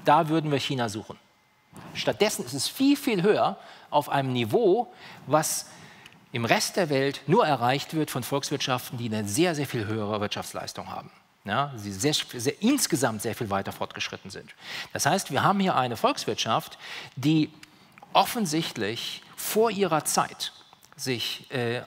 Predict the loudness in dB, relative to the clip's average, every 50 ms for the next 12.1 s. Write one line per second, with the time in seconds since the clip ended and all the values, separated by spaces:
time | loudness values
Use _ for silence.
0 | -6 0 2 2 2 2 2 -2 -2 -2 0 0 0 0 0 -2 -2 -4 -4 -2
1 | -2 -4 -4 -4 -4 -2 -2 -2 -2 -4 -4 -4 -6 -4 -4 -4 -2 -2 -2 -4
2 | -4 -6 -4 -4 -4 -4 -6 -8 -8 -8 -8 -6 -6 -6 -2 0 2 2 0 -2
3 | -6 -14 -10 -4 0 2 2 2 2 0 0 -2 -4 -4 -6 -6 -4 -2 -4 -4
4 | -4 -6 -12 -12 -10 -10 -10 -10 -12 -10 -10 -8 -8 -8 -10 -12 -14 -12 -8 -6
5 | -4 -2 -2 0 0 0 0 0 -2 -2 -6 -6 -4 0 0 0 0 0 -4 -14
6 | -20 -20 -20 -20 -20 -20 -20 _ _ _ _ -20 -20 -12 -4 -2 0 0 0 0
7 | -4 -8 -10 -16 -20 -20 -20 -20 -20 -20 -20 -20 -20 -20 _ -12 -8 -6 -4 -4
8 | -6 -8 -12 -18 _ _ _ -20 -20 -20 -20 -20 _ -16 -16 -14 -14 -16 -16 -16
9 | -18 -18 -16 -16 -18 -18 -20 -20 -20 -20 -18 -18 -16 -16 -16 -16 -18 -20 -20 -18
10 | -14 -12 -12 -12 -14 -18 _ _ _ _ _ _ _ _ _ _ _ _ 0 0
11 | 2 2 0 -2 -2 -2 -2 -2 -2 -4 -12 -20 -20 _ _ _ -2 2 4 4
12 | 4